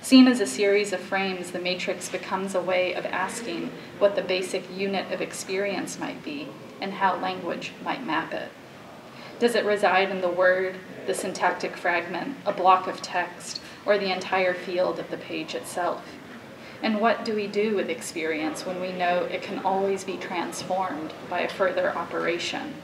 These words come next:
a further deformation or creation of language? It's with pleasure that I introduce Alec to you today.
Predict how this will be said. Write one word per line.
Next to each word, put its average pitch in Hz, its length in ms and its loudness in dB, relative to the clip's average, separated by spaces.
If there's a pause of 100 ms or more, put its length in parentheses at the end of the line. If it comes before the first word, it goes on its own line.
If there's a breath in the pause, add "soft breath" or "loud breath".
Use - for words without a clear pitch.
(460 loud breath)
a - 80 2
further 196 420 4 (120)
deformation 180 880 -2 (180)
or 190 120 0
creation 175 680 -2 (140)
of 180 120 -6
language? - 600 -6 (960 loud breath)
It's - 160 0
with 220 160 2
pleasure 202 400 8
that 196 160 8
I 180 100 8
introduce 180 640 -2
Alec 185 400 2
to 185 100 -6
you 170 120 -4
today. 180 460 0